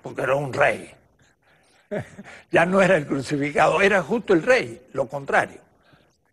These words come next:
Pero esa es la primera inversión que se llama la cristiandad, o decir, el cristianismo se invierte. Con España va a haber la segunda inversión, porque ese cristianismo, de todas maneras, que va a ser avasallado por los árabes,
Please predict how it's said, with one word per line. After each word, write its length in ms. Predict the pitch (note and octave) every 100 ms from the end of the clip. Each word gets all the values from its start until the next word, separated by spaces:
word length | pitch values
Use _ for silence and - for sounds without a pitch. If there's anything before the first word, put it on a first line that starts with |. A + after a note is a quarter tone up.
| _
Pero 200 | - D3+
esa 220 | G3 A#3 A#3
es 60 |
la 100 | G3
primera 440 | E3 D3 E3+ A3 D#3
inversión 580 | C3 B2 A2+ C3+ A2+ G#2
que 160 | A2+
se 160 | G#2+ A2+
llama 200 | A#2 C3+
la 120 | A#2
cristiandad, 720 | - G#2+ - A#2 A2 G#2+ A2 -
o 60 |
decir, 240 | A2 - A#2+
el 60 | B2
cristianismo 720 | B2 - C3 C3 C#3+ D#3+ - -
se 140 | -
invierte. 400 | A2 A2+ G2 - - - - - _ _ _ _ _ - - -
Con 320 | - D#3+ G#3
España 580 | - - C3 G#2 B2+ - _ _ C#3
va 60 |
a 20 | D3+
haber 200 | E3+ F#3
la 200 | D#3+ C#3+
segunda 580 | - B2+ B2 D4 G3
inversión, 600 | G#2+ F#2+ - - - F2+ - - _ _ _ _ _ _ _ _ -
porque 260 | D3 A#3+
ese 200 | B3 B3
cristianismo, 720 | - G3+ - G3+ F#3+ C#3+ B2+
de 100 | C3+
todas 280 | C3 A3+ A#3
maneras, 460 | G3 F3+ F3+ B2 B2
que 160 | C3
va 120 | C3 E3+
a 40 |
ser 200 | - F3+
avasallado 760 | D#3+ C3 - B2 B2 D#3+ G3+ -
por 140 | D3
los 140 | B2 A2+
árabes, 480 | A2+ G#2+ A2 -